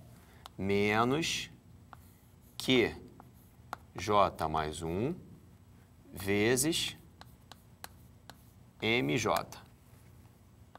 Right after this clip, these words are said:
E agora tudo que é referente ao B. Vou ficar com B que multiplica N, J menos um, menos Q,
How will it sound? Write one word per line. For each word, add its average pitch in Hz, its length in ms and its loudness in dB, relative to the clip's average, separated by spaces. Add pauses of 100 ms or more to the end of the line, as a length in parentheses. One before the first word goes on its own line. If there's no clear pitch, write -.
(1040)
E 123 100 6
agora 113 340 10
tudo 117 220 -2
que - 80 0
é 131 60 2
referente 139 480 -2
ao 156 80 2
B. 90 260 -2 (1400)
Vou 90 100 -4
ficar - 240 4
com 101 260 -4
B 117 280 4
que - 140 -8
multiplica 107 800 -4 (680)
N, 98 580 -2 (1200)
J 92 520 4
menos 82 420 -4
um, 98 260 -4 (720)
menos 90 840 -2 (880)
Q, 98 420 2